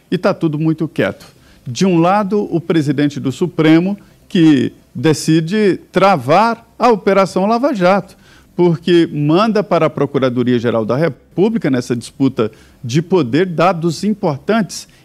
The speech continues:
e detalhes das investigações. A ideia é a seguinte,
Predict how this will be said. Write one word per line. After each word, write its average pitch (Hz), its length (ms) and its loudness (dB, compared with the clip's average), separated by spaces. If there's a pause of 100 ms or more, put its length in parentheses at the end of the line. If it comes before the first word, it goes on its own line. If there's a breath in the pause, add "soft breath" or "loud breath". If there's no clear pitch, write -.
e 190 60 0
detalhes 180 760 0
das 135 240 0
investigações. 120 960 -2 (440 soft breath)
A 143 120 4
ideia 165 220 2
é 226 40 2
a 233 60 0
seguinte, 160 600 -2